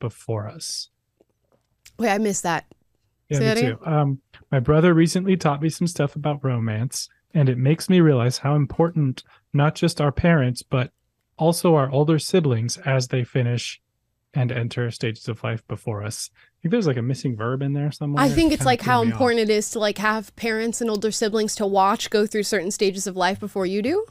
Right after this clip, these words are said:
Speaker 2: to, like, learn from.
Speaker 1: That's for sure.
Speaker 2: Oh, yeah. Uh, uh, yeah,
Speaker 1: Yeah.
Speaker 2: that's what's being said, a hundred percent. It's, like, so great to have, I don't wanna say, like, a blueprint, but just, like, s-, a guide to, like, watch somebody make decisions. And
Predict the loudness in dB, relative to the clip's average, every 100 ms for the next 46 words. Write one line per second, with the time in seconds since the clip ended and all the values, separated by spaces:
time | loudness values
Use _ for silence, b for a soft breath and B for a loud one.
0 | _ -4 -2 -2 -2 -2 0 -2 -2 -6
1 | _ _ _ _ _ _ _ _ _ -2
2 | -2 -4 -14 -10 -8 -8 -16 _ _ _
3 | -4 -2 -2 -4 _ -6 -4 -2 -4 -4
4 | 0 2 2 0 -2 -2 0 0 0 -4
5 | -4 -4 -4 -8 -8 -12 -6 -4 -6 -10
6 | -12 -2 0 0 -2 -10 -4 -2 -2 -4
7 | -2 -2 -4 -14 -18 -18 -14 -6 -2 -2
8 | -2 -2 -4 -6 -6 -4 -4 -4 -12 -10
9 | -10 -8 -6 -6 -6 -10 -20 _ _ _
10 | _ _ _ _ _ _ -14 -8 -8 -2
11 | 2 2 0 -6 -10 -8 -6 0 0 0
12 | -2 -2 -2 -2 -4 -8 b b b -6
13 | -4 -4 -4 -6 -6 -10 -10 -10 -12